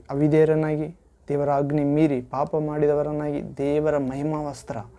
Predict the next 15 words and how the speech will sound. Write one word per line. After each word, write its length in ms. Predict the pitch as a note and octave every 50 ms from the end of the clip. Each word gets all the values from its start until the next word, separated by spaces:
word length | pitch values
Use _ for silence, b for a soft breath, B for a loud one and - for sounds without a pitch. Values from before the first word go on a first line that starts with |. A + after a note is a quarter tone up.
| B B B B B B B B B -
ಕಳೆದುಕೊಂಡವರನ್ನಾಗಿ, 1200 | - D3+ D#3 E3+ E3+ F3+ E3+ F3 F3 F3 E3+ E3+ E3+ E3+ E3 E3+ E3+ E3 D3+ B2+ A#2+ B2 B2+ - C3+
ದೇವರ 220 | E3 F3+ F#3 F#3
ಮಕ್ಕಳ 420 | F3+ F3 E3 D#3+ - - G3 F#3+ F3+
ಪದವಿ 420 | F3+ - E3+ E3 F3+ F#3+ F3+ E3
ಕಳೆದುಕೊಂಡವರನ್ನಾಗಿ, 1040 | F3 - D#3 D#3+ D#3+ D#3+ D#3+ D#3+ D#3 D3+ D3+ D#3 D3+ D3+ D3+ D3+ D3+ B2+ A2 G2 - - - _ b b b b b b b b - - - - - - D3 C3 B2+
ದೇವರ 380 | D#3 E3+ F3+ F3+ F#3+ F#3 D3
<clears throat> 1000 | B2 - - - _ _ - - - - B3+ B3 A3+ G#3 F#3 D3+ D3+ - - -
ಸುಂದರವಾದ 640 | - E3 E3+ F3 F3+ F3 E3+ F3 E3+ D3+ B2 G#2+ - _ _ _ _ _ _ _ _ D3+
ಏದೇನ್ 540 | D#3 E3 D#3 F3 F3+ F#3+ F#3 E3 B2+ B2+ - - - - - _ _
ತೋಟದಿಂದ 480 | - E3+ E3 E3 E3 D#3 E3 D#3+ C#3+ A2+ G2+ - - b b b b b b b b b -
ಹೊರ 160 | D3+ D3+ E3+
ಹಾಕಲ್ಪಟ್ಟವರಾಗಿ, 1000 | E3+ D#3+ D#3+ - E3+ D#3+ D#3 - D#3 D3+ D#3 D3+ D3 D3 D3 D3 C#3+ B2+ A2+ G#2 - - - - - _ _ _ - _ _ _ - -
ಕಷ್ಟಪಡುತ್ತಾ, 840 | - C3 C#3+ - - - F3 - E3 D3+ D3 C#3+ - - C#3 B2 A#2
ಬೆಳೆಯನ್ನು 480 | A#2+ B2 C#3 C#3 C#3+ C#3+ D3 D3+ D3 C#3+
ಬೆಳೆಯುತ್ತಾ, 480 | C3+ C#3+ C#3+ D3 C#3+ C#3+ - B2 G2+